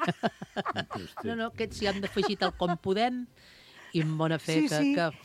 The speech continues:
Speaker 1: fem
Speaker 2: i ja
Speaker 1: la
Speaker 2: està.
Speaker 1: coral, la coral de, de No m'ho facis que va de dir. Però bueno,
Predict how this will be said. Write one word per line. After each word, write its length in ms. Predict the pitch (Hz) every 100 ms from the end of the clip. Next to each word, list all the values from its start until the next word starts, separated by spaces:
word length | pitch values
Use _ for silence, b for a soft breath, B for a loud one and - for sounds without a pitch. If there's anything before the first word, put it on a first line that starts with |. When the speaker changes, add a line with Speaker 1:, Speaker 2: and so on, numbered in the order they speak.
| -
Speaker 1:
fem 180 | 185
Speaker 2:
i 60 | 170
ja 80 | 175
Speaker 1:
la 80 | 175
Speaker 2:
està. 80 |
Speaker 1:
coral, 340 | 175 170 170 190
la 160 | 202 170
coral 480 | - 170 160 170 170
de, 120 | 165 156
de 160 | 147 147
No 100 | 147
m'ho 120 | 147
facis 320 | 139 139 143
que 80 | -
va 140 | 143 139
de 80 | 120
dir. 140 | 113 _ b b b b b -
Però 80 | 180
bueno, 240 | 175 160